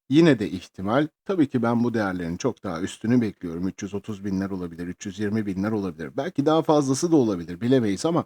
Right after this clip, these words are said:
bunlar şu anda bizim maksimum değerlerimiz. Buraya gelmek için öncelikle şu kırmızı hattı bir geçmemiz gerekecek. Buralarda biraz sancılı geçebilir. An itibariyle Bitcoin dominansında bir düşüş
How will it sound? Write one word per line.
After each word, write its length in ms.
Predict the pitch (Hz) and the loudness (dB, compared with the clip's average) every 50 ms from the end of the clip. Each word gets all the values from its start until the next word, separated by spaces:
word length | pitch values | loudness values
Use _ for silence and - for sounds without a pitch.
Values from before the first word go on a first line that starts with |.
| _ _ - | _ _ -4
bunlar 340 | 156 180 190 160 120 98 | -2 0 2 2 2 2
şu 180 | - - - 151 | 0 0 0 0
anda 260 | 139 120 101 87 78 | 2 0 0 -2 -4
bizim 300 | 90 101 110 131 107 82 - - | -6 -2 0 0 0 -2 -4 -6
maksimum 680 | 95 107 123 147 135 - - - 107 98 92 92 92 | -2 0 0 0 0 -2 -4 -4 -2 -2 -2 -4 -6
değerlerimiz. 600 | 85 85 85 85 87 85 80 73 73 69 - - _ _ _ _ - | -6 -8 -10 -10 -10 -10 -10 -10 -12 -14 -16 -18 _ _ _ _ -4
Buraya 300 | 127 170 196 214 175 135 | 0 2 4 6 6 6
gelmek 440 | 123 120 120 131 143 160 180 160 - | 6 4 4 4 4 4 2 0 -2
için 180 | - - 101 107 | -4 -4 0 4
öncelikle 440 | 127 139 131 107 107 98 - 110 | 4 4 4 4 0 -4 -4 -6
şu 240 | 104 - - 156 151 _ _ _ _ _ | -4 0 0 -2 -2 _ _ _ _ _
kırmızı 420 | - - 131 113 110 113 113 117 143 | -4 -2 -2 0 0 0 0 0 -2
hattı 380 | 104 113 95 - _ - 117 | -2 -4 -8 -8 _ -6 -4
bir 60 | 107 101 | -2 -2
geçmemiz 520 | 95 92 - - 95 85 92 104 101 98 | -4 -4 -6 -6 -6 -4 -4 -4 -6 -6
gerekecek. 480 | 92 90 85 82 - 101 139 170 160 - | -8 -10 -10 -10 -6 -4 -4 -4 -4 -2
Buralarda 580 | 175 190 202 185 147 131 104 104 98 104 110 | 0 2 4 4 6 4 4 2 2 0 0
biraz 180 | 123 110 98 - | 0 0 0 -2
sancılı 460 | - - 143 123 107 90 90 90 117 | 0 2 2 2 2 0 -4 -6 -4
geçebilir. 540 | 113 107 95 - 104 101 92 90 87 - - - - - - - - - - - | -4 -4 -4 -4 -6 -6 -6 -6 -12 -12 -12 -8 -4 -2 -2 -2 -2 -4 -6 -6
An 140 | - 208 | -2 0
itibariyle 680 | 214 175 - - 156 135 120 107 104 107 135 165 175 143 | 0 0 0 0 0 2 2 2 4 4 4 2 2 2
Bitcoin 520 | 131 160 160 - - - 120 104 101 101 95 | 2 2 0 0 -2 -2 0 0 0 0 0
dominansında 720 | 110 113 117 107 98 92 87 82 - - 98 101 135 147 147 | 0 2 2 2 0 -2 -4 -6 -6 -4 0 2 2 4 4
bir 220 | 135 120 104 95 | 4 4 2 0
düşüş 420 | 101 101 - - 143 135 - - | -4 -4 0 2 2 2 0 -2